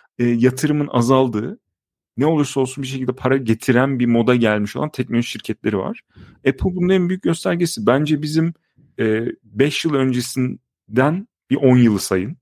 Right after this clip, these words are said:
Tamam mı? Yani on beş yıl önceden ondan sonraki on yılı.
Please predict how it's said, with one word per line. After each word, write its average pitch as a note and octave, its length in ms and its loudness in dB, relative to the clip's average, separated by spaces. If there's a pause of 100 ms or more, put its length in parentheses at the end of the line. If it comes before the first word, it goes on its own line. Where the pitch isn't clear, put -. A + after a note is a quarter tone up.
Tamam A#2 200 -8
mı? F#2+ 80 -8
Yani F2 160 -10
on A2 260 2
beş G#2 200 2
yıl G#2 80 -2
önceden G2+ 440 -4 (280)
ondan G#2+ 240 0
sonraki G2 260 -8
on G#2 140 -2
yılı. G#2 260 -2